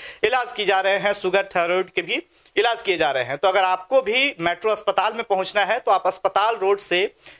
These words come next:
चकिया मोड़ पे पहुंचे और चकिया मोड़ पे मेट्रो अस्पताल में आकर के डॉक्टर एमएस अहमद से मिल करके समस्याओं का समाधान बेहतर तरीके से निकल सकता है।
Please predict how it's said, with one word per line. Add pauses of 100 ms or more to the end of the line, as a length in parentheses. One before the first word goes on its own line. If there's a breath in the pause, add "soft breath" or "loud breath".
(140)
चकिया
मोड़
पे
पहुंचे
और
चकिया
मोड़
पे
मेट्रो
अस्पताल
में
आकर
के (360 loud breath)
डॉक्टर
एमएस
अहमद
से
मिल
करके
समस्याओं
का
समाधान
बेहतर
तरीके
से
निकल
सकता
है।